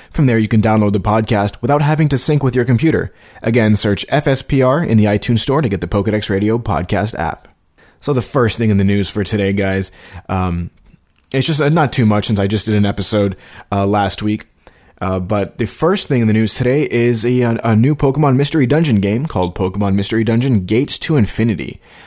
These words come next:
As announced for the U S, it will be, um, it will arrive both in stores and the Nintendo eShop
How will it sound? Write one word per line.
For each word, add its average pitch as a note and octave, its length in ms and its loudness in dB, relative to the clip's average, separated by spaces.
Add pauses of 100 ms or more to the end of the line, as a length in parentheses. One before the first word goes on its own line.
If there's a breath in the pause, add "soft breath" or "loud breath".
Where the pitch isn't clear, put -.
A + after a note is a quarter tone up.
(120 loud breath)
As G2 200 -2
announced G2 280 0
for G#2 80 -6
the G2+ 100 0
U A2 220 2
S, B2+ 320 -2
it G2+ 200 -2
will G2+ 140 0
be, G#2 260 0
um, F2 360 -4 (920)
it A#2 60 -2
will G#2+ 160 0
arrive G#2+ 260 2
both A2+ 220 2
in A#2 80 2
stores C#3 460 2
and A2 200 2
the A#2 60 4
Nintendo B2 480 2
eShop G2+ 580 -2